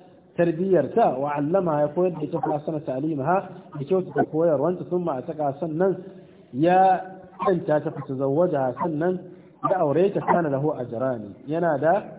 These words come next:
lada biyu. "Wa idza amana bi Isa," haka wanda imani da Isa alayhi salam. Kun ga wannan, a wannan riwaya ta Imam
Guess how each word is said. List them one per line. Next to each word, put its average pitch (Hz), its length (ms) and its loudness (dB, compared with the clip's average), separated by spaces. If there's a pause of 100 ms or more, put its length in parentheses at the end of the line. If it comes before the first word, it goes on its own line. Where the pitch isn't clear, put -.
(160)
lada 147 440 2
biyu. 127 260 -2
"Wa 175 140 2
idza 185 260 4
amana 190 340 2
bi 143 100 -6 (100)
Isa," 147 260 -2
haka 180 260 0
wanda 180 240 2
imani 160 460 -2
da 139 60 -4
Isa 160 320 -4
alayhi 156 300 -4
salam. 160 260 2 (500)
Kun 190 160 2
ga 233 80 6
wannan, 233 460 2 (100)
a 180 80 4
wannan 240 240 2
riwaya 185 480 6
ta 190 320 2
Imam 165 320 0